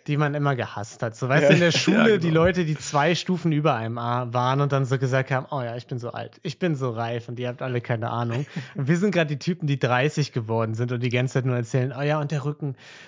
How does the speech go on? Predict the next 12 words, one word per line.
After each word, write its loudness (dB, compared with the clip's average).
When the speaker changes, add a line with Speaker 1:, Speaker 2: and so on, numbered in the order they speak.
Speaker 1:
der 4
Rücken, 2
der 2
tut 0
jetzt 0
auch 0
echt, 2
also 2
so 2
ein 0
bisschen 0
weh.“ 2